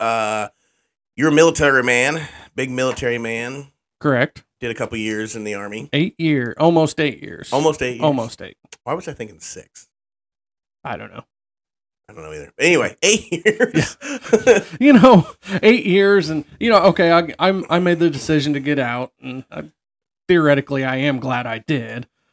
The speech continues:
Speaker 2: but I
Speaker 1: Yeah.
Speaker 2: look back now.
Speaker 1: Yeah.
Speaker 2: All right. So it's twenty twenty-two.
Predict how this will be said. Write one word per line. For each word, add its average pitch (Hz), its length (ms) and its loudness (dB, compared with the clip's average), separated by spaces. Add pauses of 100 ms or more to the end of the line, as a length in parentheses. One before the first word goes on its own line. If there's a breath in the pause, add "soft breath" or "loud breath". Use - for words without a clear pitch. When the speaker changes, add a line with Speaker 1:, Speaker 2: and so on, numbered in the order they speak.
(140)
Speaker 2:
but 143 80 4
I 135 60 4
Speaker 1:
Yeah. 131 60 4
Speaker 2:
look 190 260 2
back 170 260 0
now. 117 520 -10 (220)
Speaker 1:
Yeah. 78 280 -8 (540)
Speaker 2:
All 127 180 -4
right. - 400 -10 (200)
So 131 240 0
it's - 240 -8 (320)
twenty 190 300 0
twenty-two. 175 560 -8